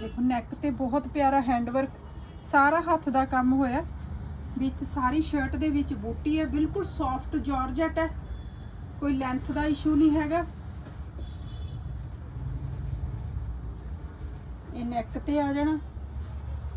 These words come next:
ਤੇ ਨਾਲ ਬਾਟਮ ਪਲੇਨ ਹੈ ਤੇ ਜਾਰਜਟ ਦੇ ਵਿੱਚ ਹੀ ਦੁਪੱਟਾ ਰਹੂਗਾ।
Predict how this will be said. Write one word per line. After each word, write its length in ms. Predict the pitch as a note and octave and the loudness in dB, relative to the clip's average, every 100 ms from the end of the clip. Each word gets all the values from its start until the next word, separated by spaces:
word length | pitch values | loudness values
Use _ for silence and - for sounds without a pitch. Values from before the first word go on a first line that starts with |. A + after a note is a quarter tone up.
| - - - - - - - - - - | -4 -4 -6 -6 -8 -8 -10 -12 -12 -2
ਤੇ 120 | B3+ | 2
ਨਾਲ 280 | C4 B3+ B3+ | 4 6 4
ਬਾਟਮ 520 | A#3+ A3+ A#3 A3+ C#4+ | 2 2 2 4 4
ਪਲੇਨ 420 | C#4+ D4 B3+ B3+ D#4 | 4 2 0 0 0
ਹੈ 100 | G#4+ - | 0 -2
ਤੇ 120 | D4+ | -2
ਜਾਰਜਟ 540 | B3+ B3+ B3+ C4 E4 | 2 2 4 4 2
ਦੇ 160 | C4+ D4 | 2 0
ਵਿੱਚ 220 | C#4+ - | 0 2
ਹੀ 80 | D4 | 0
ਦੁਪੱਟਾ 460 | - - - - - | 0 -4 -4 -4 -4
ਰਹੂਗਾ। 320 | F3+ E3+ | -4 -6